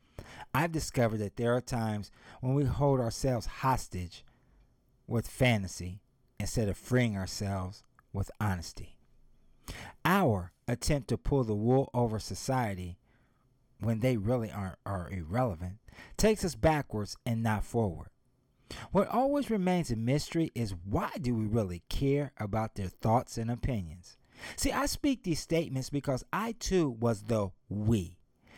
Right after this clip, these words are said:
the person who had to rely on acceptance of others. Our individual internal spirit, or our thoughts, knows that we will receive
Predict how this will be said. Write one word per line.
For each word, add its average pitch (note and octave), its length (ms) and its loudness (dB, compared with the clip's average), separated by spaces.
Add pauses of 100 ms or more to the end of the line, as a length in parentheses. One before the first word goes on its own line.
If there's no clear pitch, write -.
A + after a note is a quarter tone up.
(200)
the D#3 120 6
person A#3 400 -2
who F3+ 160 0
had E3+ 240 4
to D3 100 0
rely B2+ 500 2
on A2+ 140 0
acceptance A2 640 0
of F2 140 -6
others. E2+ 480 -2 (680)
Our A#3+ 320 4
individual E3 760 2
internal C3+ 480 2
spirit, A#2 520 2 (240)
or G#2+ 220 2
our A#2 160 2
thoughts, F3+ 560 0 (360)
knows A3 380 6
that D3+ 140 6
we G#3+ 200 4
will D#3+ 240 0
receive E3+ 580 -2